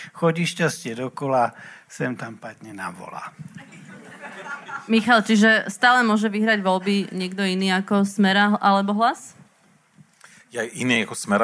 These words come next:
Speaker 3: ako Hlas, lebo, lebo ty už si aj začala s tým, že, že teda Pellegrini je ten budúci premiér, to ja by, ja by som s tým ako veľmi, veľmi opatrne narábal, eh,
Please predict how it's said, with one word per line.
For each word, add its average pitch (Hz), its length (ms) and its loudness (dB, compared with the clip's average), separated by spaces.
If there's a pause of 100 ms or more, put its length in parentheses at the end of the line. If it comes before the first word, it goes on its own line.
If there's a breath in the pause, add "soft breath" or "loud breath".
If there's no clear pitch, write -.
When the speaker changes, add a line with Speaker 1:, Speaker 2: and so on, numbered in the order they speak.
(220)
Speaker 3:
ako 95 240 -6
Hlas, 101 160 2
lebo, 120 240 2
lebo 117 160 2
ty 127 160 0
už 127 80 -6
si - 100 -4
aj 123 220 2
začala 131 240 0
s - 80 -8
tým, 104 240 -8
že, 104 180 -2 (480 loud breath)
že 104 140 -14
teda 98 240 -4
Pellegrini 101 580 -4
je 92 160 -2 (220)
ten 90 160 -10
budúci 98 420 -8
premiér, 92 540 -2
to 95 160 -4
ja 90 80 0
by, 90 80 -8
ja 90 100 -2
by 92 80 -8
som - 160 -10
s - 140 -12
tým 92 160 -6
ako 87 480 -4
veľmi, 101 420 2
veľmi 113 400 0
opatrne 87 460 -6
narábal, 87 580 0
eh, - 460 -20